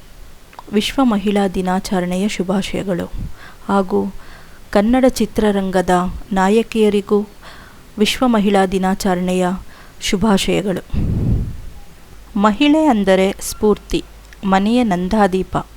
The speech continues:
ಸೌಂದರ್ಯದ ಗಣಿ, ಸಹನಾಮಯಿ. ಹೆಣ್ಣು ಪ್ರಕೃತಿ, ಹೆಣ್ಣು ಸಂಸ್ಕೃತಿ, ಹೆಣ್ಣು ಜಗದ ಕಣ್ಣು. ಮಹಿಳೆ ಮಮತೆ ಕರ್ತವ್ಯದ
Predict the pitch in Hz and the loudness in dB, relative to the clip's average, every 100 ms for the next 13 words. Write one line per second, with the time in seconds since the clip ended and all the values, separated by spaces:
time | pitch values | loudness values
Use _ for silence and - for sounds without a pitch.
0 | - - 196 202 233 220 208 190 185 180 | -12 -2 2 2 2 2 2 2 2 0
1 | 175 175 - - - - - - - 214 | -4 -4 -10 -18 -18 -18 -18 -8 2 4
2 | 196 214 214 220 190 165 160 - - - | 4 4 6 6 4 2 -2 -2 -2 -2
3 | - - - - 269 262 185 185 240 - | -2 -4 -6 2 4 6 4 2 0 -6
4 | - - - - - 190 202 180 - - | -10 -10 0 0 0 -2 -2 -2 -6 -10
5 | - - - 208 226 240 302 277 - 214 | -20 -12 -2 0 2 2 0 -2 -2 0
6 | - - 226 - - - - - - - | 0 -4 -8 -6 -6 -10 -20 -20 -20 -2
7 | 202 220 214 175 233 - - 185 196 214 | 2 2 2 0 -2 -8 -2 0 2 0
8 | 277 190 156 151 - - - - - - | 2 2 2 -2 -6 -12 -14 -14 -20 -20
9 | - - 233 220 254 285 247 254 - - | -20 -4 2 4 6 6 6 4 -4 -20
10 | - 180 175 208 - 247 185 - - 202 | -8 -2 0 0 0 0 0 -2 -4 -4
11 | - 190 | 0 0